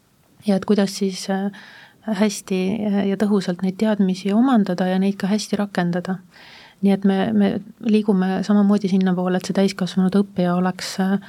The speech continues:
ennast juhtivam ja samamoodi, et siis juhid oleksid, äh, targad tellijad, et nad, äh, oskaksid ka neid õigeid küsimusi küsida ja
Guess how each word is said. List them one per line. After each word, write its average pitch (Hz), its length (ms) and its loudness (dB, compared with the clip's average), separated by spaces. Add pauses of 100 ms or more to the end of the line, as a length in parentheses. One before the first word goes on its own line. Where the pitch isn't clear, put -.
(420)
ennast 196 400 2
juhtivam 226 540 4 (760)
ja 190 80 4
samamoodi, 190 560 2
et 175 80 -4
siis 185 220 -2
juhid 208 420 2
oleksid, 180 560 -2
äh, 190 140 -2 (100)
targad 202 400 0
tellijad, 170 480 0
et - 80 -14
nad, 180 240 -4
äh, 214 300 -4 (180)
oskaksid 208 580 -4
ka 196 140 0
neid 185 160 2
õigeid 180 320 -2
küsimusi 208 560 2
küsida 196 460 0
ja 190 100 0